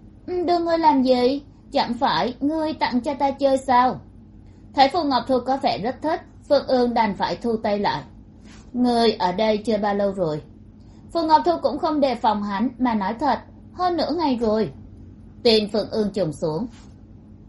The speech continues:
Ngủ hơn nửa ngày, xem ra kim ô thu nạp linh lực từ linh đan cũng không phải là không ảnh hưởng đến Phù Ngọc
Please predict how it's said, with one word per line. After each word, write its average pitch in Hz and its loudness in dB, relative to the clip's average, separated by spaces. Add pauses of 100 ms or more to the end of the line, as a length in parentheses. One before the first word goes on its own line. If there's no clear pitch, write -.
(400)
Ngủ 214 2
hơn 220 0
nửa 175 -6
ngày, 190 -2 (380)
xem 302 0
ra 294 2
kim 269 -2
ô 233 0 (100)
thu 226 0
nạp 214 0
linh 220 2
lực 196 0
từ 196 -2
linh 214 -2
đan 202 -2
cũng 226 -4
không 302 0
phải 175 2
là 180 0
không 214 -4
ảnh 165 -4
hưởng 160 -6
đến 180 0
Phù 214 -4
Ngọc 165 -4